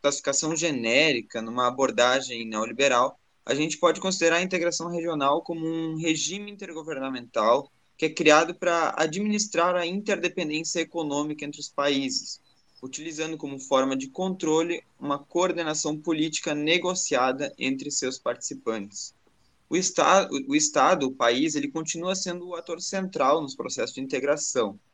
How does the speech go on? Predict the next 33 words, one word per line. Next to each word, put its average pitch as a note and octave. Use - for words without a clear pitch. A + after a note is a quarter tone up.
mas C#3
deixa E3
de D3
ser D3
visto C#3+
como F3
único F#3
ator, B2+
um G#2+
ator A2
monolítico, C#3
e C#3+
passa D#3
a -
ser F#3
percebido F3+
como G3
um G3
agente D3+
que -
as A#2
decisões C#3+
e F#3
preferências C3+
são C3
influenciadas D3+
tanto G3+
por E3
pressões B2+
externas D3+
quanto D#3+
por F3+
pressões D#3+